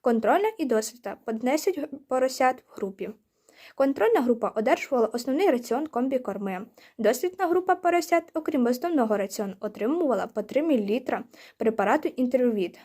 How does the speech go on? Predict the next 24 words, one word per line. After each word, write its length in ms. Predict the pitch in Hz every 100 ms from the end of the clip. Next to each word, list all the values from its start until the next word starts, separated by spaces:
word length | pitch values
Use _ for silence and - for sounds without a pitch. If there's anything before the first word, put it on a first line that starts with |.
| _
дві 200 | 202 247
підшкірних 720 | 311 330 - 220 247 269 -
ін'єкції 480 | 320 240 196 - 208
препарату, 640 | 208 196 202 196 190 196 -
перша 380 | 196 214 - 320
в 80 | 240
день 240 | 247 349
перегрупування, 760 | 427 403 359 370 349 349 349 330
друга 340 | 240 233 311
на 120 | 285
сьому 320 | 240 202 214
добу. 380 | 220 254 226 170 - - - -
Основні 420 | - 269 262 320 523
методи 380 | 262 - 311 226
дослідження, 680 | 208 208 214 220 226 214 240 _ _ -
такі 240 | 370 214
як 220 | 185 - _ _ _
клінічне 500 | 349 440 554 285 233
спостереження 1040 | - 202 - 185 214 311 349 339 339 339
за 120 | 311
змінами 460 | 302 311 311 302 294
загального 420 | 294 277 277 285
стану 320 | 285 285 277
поросят 560 | 262 277 277 - 277